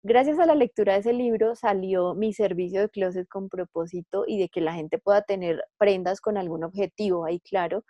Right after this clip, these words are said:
Fue porque ya narran esas páginas que debemos tener eso que les dije hace un ratico, como esa relación con las prendas, y que cuando ya no nos sirven, darles las gracias.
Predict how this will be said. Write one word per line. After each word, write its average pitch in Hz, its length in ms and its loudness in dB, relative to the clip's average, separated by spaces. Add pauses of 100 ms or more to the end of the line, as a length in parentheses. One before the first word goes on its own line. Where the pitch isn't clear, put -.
(120)
Fue 233 240 6
porque 254 640 2
ya 190 140 -4
narran 202 260 -2
esas 220 260 -4
páginas 233 600 2
que 202 480 -4
debemos 254 640 6
tener 277 460 4 (160)
eso 262 240 4
que 294 80 -2
les 330 120 4
dije 240 180 4
hace 233 120 4
un 247 80 2
ratico, 277 360 2
como 277 260 2
esa 220 180 4
relación 214 880 4 (180)
con 233 200 4
las 202 260 0
prendas, 220 600 6
y - 160 -4
que 185 160 -8
cuando 190 340 -4
ya 214 240 4
no 254 160 -2
nos 277 220 -2
sirven, 247 420 0
darles 226 600 2 (120)
las 202 360 -4
gracias. 190 600 4